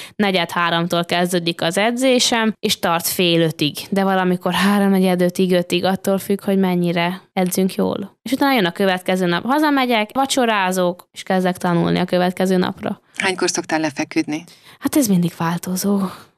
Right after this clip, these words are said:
Speaker 1: Valamikor nyolckor, valamikor tízkor, valamikor fél tizenegykor, de fél tizenegy az a legkésőbbi határidő, mert hogy hét-nyolc órát az annyit kell aludnom, hogy a következő nap is tudjak edzeni rendesen.
Speaker 2: Szóval nagy ára van ennek a
Speaker 1: Igen,
Speaker 2: gyönyörű
Speaker 1: nagy.
Speaker 2: eredménylistának.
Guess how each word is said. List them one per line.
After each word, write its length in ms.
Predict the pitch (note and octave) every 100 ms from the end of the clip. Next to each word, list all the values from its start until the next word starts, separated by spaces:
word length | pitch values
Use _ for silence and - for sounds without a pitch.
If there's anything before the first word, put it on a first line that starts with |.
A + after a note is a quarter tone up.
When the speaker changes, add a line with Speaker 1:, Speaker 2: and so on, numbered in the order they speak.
| -
Speaker 1:
Valamikor 540 | A3 A3 E3+ D#3+ - E3+
nyolckor, 580 | G#3 A#3 A3+ - A3+
valamikor 500 | G#3 F#3+ E3+ E3 -
tízkor, 400 | F#3 A3+ A3 -
valamikor 340 | G3 F#3+ F#3+ F#3+
fél 240 | - D#3+
tizenegykor, 500 | D#3 F3+ E3 E3 F#3
de 180 | F#3+ G3
fél 240 | - - G#3
tizenegy 420 | G3 F#3 F3+ F3
az 100 | F3
a 180 | F3 E3+
legkésőbbi 600 | E3+ F3 F3+ F3 F#3 F3+
határidő, 540 | F#3 F3+ F#3 F3+ F3+
mert 180 | F3+ F3+
hogy 240 | F3+ F3+ - F#3
hét-nyolc 600 | G#3 G3 F#3+ F#3 F3+ F3
órát 320 | F3+ F3 F3
az 200 | F3+ -
annyit 380 | - F#3 F3+ F3
kell 300 | - F3 E3+
aludnom, 380 | E3+ E3 F3 F3
hogy 120 | E3+
a 120 | F3
következő 420 | - F3 F3+ F3+
nap 160 | F3 F3
is 160 | F#3 -
tudjak 360 | - F#3 F3 E3+
edzeni 440 | E3+ E3+ - -
rendesen. 760 | F3 E3+ - F#3 - - G3+ - _
Speaker 2:
Szóval 260 | - F#3+ F#3+
nagy 120 | F3+
ára 200 | D3+ C#3+
van 160 | D3 D#3
ennek 220 | D#3+ D#3+
a 60 | D#3+
Speaker 1:
Igen, 100 | -
Speaker 2:
gyönyörű 280 | D#3+ D#3+ D3
Speaker 1:
nagy. 160 | D#3+ -
Speaker 2:
eredménylistának. 1040 | D3+ D3 C#3+ D3 C#3+ - - D3 D#3 E3